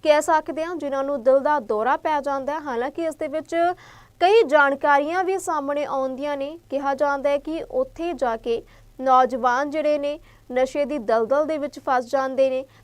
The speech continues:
ਜਾਂ ਫਿਰ ਉੱਥੇ ਜਾ ਕੇ ਕੁਝ ਕੁ ਨੌਜਵਾਨ ਅਜਿਹੇ ਹੁੰਦੇ ਨੇ, ਕਿਉਂਕਿ ਜਦੋਂ ਫੈਮਿਲੀ ਤੋਂ ਦੂਰ ਰਹਿਣਾ ਪੈਂਦਾ ਹੈ ਤਾਂ ਅਜਿਹੇ ਦੇ ਵਿੱਚ ਕਾਫੀ ਕੁਝ ਮੁਸ਼ਕਲਾਂ ਆਉਂਦੀਆਂ ਨੇ।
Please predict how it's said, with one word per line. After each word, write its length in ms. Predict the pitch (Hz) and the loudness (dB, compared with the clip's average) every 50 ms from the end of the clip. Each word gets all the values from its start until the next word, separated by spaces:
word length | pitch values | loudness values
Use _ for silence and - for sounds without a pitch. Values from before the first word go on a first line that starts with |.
| _ _ 262 | _ _ -4
ਜਾਂ 280 | 202 247 277 285 311 311 | 2 4 4 4 4 2
ਫਿਰ 240 | - 381 381 403 | 0 -2 0 0
ਉੱਥੇ 460 | 359 - - 269 262 262 - 330 359 339 | 0 0 0 0 -2 -2 -4 -6 -4 -2
ਜਾ 200 | 302 330 302 302 | 0 0 0 -2
ਕੇ 200 | 311 320 330 339 | -2 -6 -8 -6
ਕੁਝ 240 | 339 330 311 - - | -4 -4 -4 -4 -6
ਕੁ 140 | - 330 330 | -6 -6 -4
ਨੌਜਵਾਨ 720 | 302 277 262 240 240 233 247 240 214 247 254 277 294 311 | -2 -2 0 0 -2 -2 -4 -6 -4 -4 -2 -2 -2 -4
ਅਜਿਹੇ 340 | 294 - 285 277 277 277 294 | -6 -6 -6 -6 -6 -4 -4
ਹੁੰਦੇ 360 | 302 302 294 277 269 254 269 | -6 -6 -6 -6 -4 -2 -2
ਨੇ, 140 | 277 330 392 | -2 -2 -4
ਕਿਉਂਕਿ 440 | 381 381 349 339 370 359 381 392 392 - - - - - - - | -4 -4 -4 -2 -2 -2 0 0 -2 -4 -8 -18 -20 -20 -10 -6
ਜਦੋਂ 220 | 285 330 381 415 392 | -2 0 0 0 0
ਫੈਮਿਲੀ 580 | - 381 320 285 277 277 269 277 302 339 381 | 4 4 6 6 6 4 2 0 0 0 0
ਤੋਂ 180 | 392 415 415 392 | 0 0 0 0
ਦੂਰ 280 | 302 320 320 330 339 | 0 0 0 2 2
ਰਹਿਣਾ 440 | 349 330 285 254 233 233 254 285 330 | 2 2 2 0 -2 -2 -2 -2 -2
ਪੈਂਦਾ 380 | 339 - 339 320 320 302 294 302 | -2 0 -2 -2 0 0 -2 0
ਹੈ 120 | 320 370 | -2 -2
ਤਾਂ 260 | 381 - 330 320 302 285 | -4 -2 -2 0 0 0
ਅਜਿਹੇ 380 | - - 254 262 262 277 302 | 0 -2 -2 -4 -4 -6 -6
ਦੇ 160 | 311 311 339 320 | -6 -4 -4 -2
ਵਿੱਚ 320 | 277 311 311 311 - 370 349 - | -2 -2 -2 -2 -4 -8 -8 -4
ਕਾਫੀ 420 | - 311 302 311 302 - 392 415 415 | 0 0 0 0 0 -2 -2 -2 -2
ਕੁਝ 280 | 392 381 359 311 311 | -2 -4 -4 -2 -2
ਮੁਸ਼ਕਲਾਂ 580 | 370 359 294 247 240 240 - - 302 311 330 349 | -2 -2 -2 -2 -4 -4 -4 -6 -4 -4 -2 -2
ਆਉਂਦੀਆਂ 500 | 359 330 294 285 277 262 285 302 302 285 | -2 -2 -2 -4 -4 -6 -6 -4 -4 -4
ਨੇ। 140 | 269 285 | -4 -6